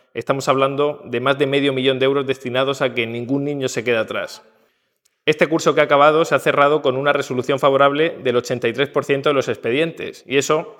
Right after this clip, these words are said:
son menores que continúan en el sistema educativo o que han encontrado otros itinerarios formativos. Y además,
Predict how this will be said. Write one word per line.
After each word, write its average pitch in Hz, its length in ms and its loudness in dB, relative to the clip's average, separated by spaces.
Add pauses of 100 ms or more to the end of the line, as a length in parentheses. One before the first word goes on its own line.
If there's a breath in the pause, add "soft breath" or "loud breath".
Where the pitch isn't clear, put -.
son 135 220 -4
menores 139 340 2
que 139 140 -2
continúan 127 420 -2
en 135 60 0
el 127 80 -4
sistema 131 340 -4
educativo 139 880 -2
o 123 160 0
que 135 80 4
han 143 80 2
encontrado 139 640 0
otros 139 320 -2
itinerarios 117 500 -2
formativos. 95 720 -10
Y 117 80 -2
además, 139 420 0